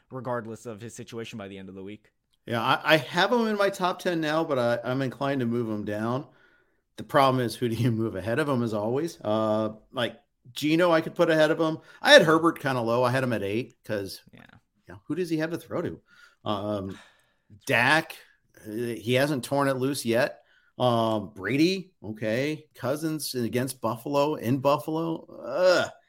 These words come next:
Speaker 2: I'm, I'm, I'm
Speaker 1: Yeah.
Speaker 2: failing to find good alternatives. That's the real problem here.
Speaker 1: Yeah, no, you just look at it like, I, I, uh,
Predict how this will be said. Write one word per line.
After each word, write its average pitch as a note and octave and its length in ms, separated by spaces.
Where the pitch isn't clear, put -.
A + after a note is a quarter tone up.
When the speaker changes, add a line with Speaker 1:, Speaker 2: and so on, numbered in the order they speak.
Speaker 2:
I'm, D#3+ 160
I'm, D#3+ 160
I'm E3 180
Speaker 1:
Yeah. - 60
Speaker 2:
failing C4 400
to F#3+ 80
find F#3+ 340
good E3+ 180
alternatives. D#3 640
That's F#3 240
the F3+ 120
real D#3 180
problem B2+ 480
here. D#2+ 240
Speaker 1:
Yeah, D3+ 200
no, E3 120
you B2+ 180
just C#3+ 240
look C#3 240
at D3 100
it A#2 160
like, G#2+ 460
I, - 180
I, E3 160
uh, F3 60